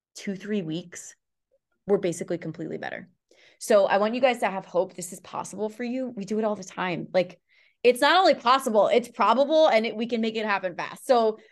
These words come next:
please call Doctor Anna. So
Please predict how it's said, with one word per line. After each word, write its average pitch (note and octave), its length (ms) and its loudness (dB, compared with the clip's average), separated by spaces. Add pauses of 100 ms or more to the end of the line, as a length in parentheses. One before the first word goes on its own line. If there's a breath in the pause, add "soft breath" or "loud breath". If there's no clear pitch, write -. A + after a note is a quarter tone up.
(240 loud breath)
please C4+ 640 -2 (340)
call C#4+ 480 4
Doctor A3+ 320 -2
Anna. D#3 380 -6
So G#3 500 2